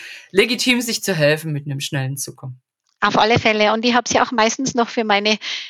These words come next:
Speaker 2: äh, Mitwanderer oder
Speaker 1: Aha.
Speaker 2: Bergsteiger
Speaker 1: <laughs>
Speaker 2: dabei, <laughs> weil ich dort einfach oft die Beobachtung gemacht habe, dass,
Speaker 1: Ja.
Speaker 2: ähm,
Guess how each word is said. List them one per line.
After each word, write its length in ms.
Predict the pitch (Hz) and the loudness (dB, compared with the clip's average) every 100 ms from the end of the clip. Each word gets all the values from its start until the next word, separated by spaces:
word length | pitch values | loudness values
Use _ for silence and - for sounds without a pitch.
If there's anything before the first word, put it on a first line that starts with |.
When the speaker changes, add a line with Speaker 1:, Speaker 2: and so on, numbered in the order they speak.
| - | -4
Speaker 2:
äh, 460 | 202 202 202 214 - - _ | 2 4 4 2 -2 -8 _
Mitwanderer 1300 | 233 233 277 - - 220 202 220 247 233 220 233 240 | -2 2 2 2 -2 0 0 2 2 4 4 4 4
oder 220 | 226 220 | 4 4
Speaker 1:
Aha. 180 | 165 185 | 4 4
Speaker 2:
Bergsteiger 600 | 233 - - 269 359 - | 4 2 2 2 4 2
Speaker 1:
<laughs> 20 | |
Speaker 2:
dabei, 440 | 370 - 220 214 | 2 4 4 4
<laughs> 1120 | 294 269 294 - 311 392 - - - - - - | 4 2 2 2 0 0 0 0 0 2 0 2
weil 240 | 247 233 | 2 2
ich 120 | 240 | 2
dort 200 | 233 233 | 2 2
einfach 360 | - 233 262 254 | 4 2 2 4
oft 200 | 240 - | 4 2
die 100 | 247 | 0
Beobachtung 680 | - 208 214 214 214 - 220 | 2 2 2 2 2 0 -2
gemacht 360 | 202 202 - 233 | 0 0 0 -2
habe, 120 | 214 | 0
dass, 300 | - 208 - | 0 0 -2
Speaker 1:
Ja. 120 | 196 185 | -4 0
Speaker 2:
ähm, 420 | 202 196 202 202 | 2 2 0 -6